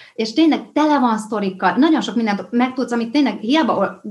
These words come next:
tudsz egy csomó dolgot József Attiláról, és azért, amikor ők játszanak, mi-, teljesen másképp viselkedik egy író meg egy költő, amikor játszik.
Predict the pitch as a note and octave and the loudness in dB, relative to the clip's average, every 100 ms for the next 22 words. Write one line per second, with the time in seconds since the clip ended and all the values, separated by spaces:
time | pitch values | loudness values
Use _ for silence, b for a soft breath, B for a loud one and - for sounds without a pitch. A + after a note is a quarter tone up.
0 | F#3 G3 A#3 G#3 F#3 G#3+ F3+ E3+ E3 E3+ | -10 -6 -4 -2 -4 -2 0 0 0 -2
1 | D#3+ D#3+ D#3+ D#3+ D#3+ D#3+ D#3+ E3+ E3 E3+ | -4 -4 -4 -2 -2 0 0 0 0 -2
2 | F3+ G3+ G#3+ G#3+ G#3+ G3 F#3+ A3+ C#4 C#4 | -4 -2 -2 -2 0 -2 0 0 0 -2
3 | G#3 E3 D#3+ A#3 C4+ - - F4+ G3+ G3+ | -2 -2 -2 0 0 0 -4 -2 0 -2
4 | F#3 F3+ F#3+ G3 G3 F#3 F#3+ F#3 F#3 G3+ | -2 -2 -4 -6 -4 -4 -4 -4 -4 -2
5 | F#3+ D#3+ D#3 - F#3+ F#3+ F3+ F#3 E3+ D#3+ | -2 -4 -6 -6 -6 -4 -4 -2 -2 -4
6 | D3+ - - - | -6 -12 -14 -14